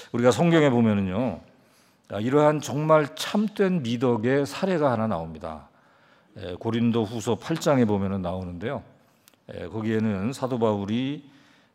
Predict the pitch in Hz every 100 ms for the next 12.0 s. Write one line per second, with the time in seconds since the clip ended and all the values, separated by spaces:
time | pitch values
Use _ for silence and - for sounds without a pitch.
0 | - 92 92 92 92 117 139 131 147 147
1 | 143 127 117 113 127 107 135 156 151 120
2 | 110 117 - 92 113 90 85 135 202 -
3 | _ _ _ _ _ - 95 104 131 151
4 | 156 135 131 127 127 120 - 151 127 117
5 | 110 104 135 127 76 - _ _ _ _
6 | 95 95 92 117 151 160 160 151 135 131
7 | 131 139 - 90 - 120 80 101 98 -
8 | _ _ _ _ _ _ 107 - 123 139
9 | 147 147 131 123 123 101 90 92 87 98
10 | 104 101 87 110 165 98 95 95 98 90
11 | 85 82 92 87 90 85 82 78 76